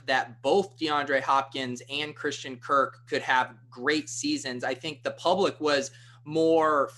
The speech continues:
fading DeAndre Hopkins, thinking it would be spread more around. And so I feel like we were all wrong <laughs> in that it wasn't spread around and DeAndre Hopkins just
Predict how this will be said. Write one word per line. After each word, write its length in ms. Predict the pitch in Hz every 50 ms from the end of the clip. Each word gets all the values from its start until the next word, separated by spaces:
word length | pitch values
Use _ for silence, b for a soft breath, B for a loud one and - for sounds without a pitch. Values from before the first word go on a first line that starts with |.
| -
fading 400 | - 151 156 165 165 165 160 151
DeAndre 420 | 139 151 147 147 143 143 143 135 123
Hopkins, 460 | - - 147 143 143 - 139 127 -
thinking 320 | - - 165 - - 147
it 80 | 139 131
would 140 | 131 123 120
be 100 | 131 127
spread 420 | 120 - - - 147 147 151 147
more 280 | 143 143 135 131 123 120
around. 420 | 113 135 - 190 165 151 143 123 B B B
And 100 | - 143
so 80 | - 175
I 40 | 156
feel 180 | 170 185 190
like 160 | 185 170 147 - 143 123 120
we 120 | 143 156
were 140 | 151 147 151
all 240 | 170 196 208 196 160
wrong 440 | 147 143 143 135 131 131 131 151 - - -
<laughs> 120 | _ -
in 180 | - 170 190 214
that 160 | 202 190 202
it 120 | 165 175 165
wasn't 360 | 165 190 - - 214 185 -
spread 240 | - - 180 170 170
around 260 | 165 160 156 151 151
and 100 | 139 131
DeAndre 440 | 123 147 143 151 156 151 147 139 135
Hopkins 440 | 156 165 185 180 - 156 143 135
just 200 | - - 131 -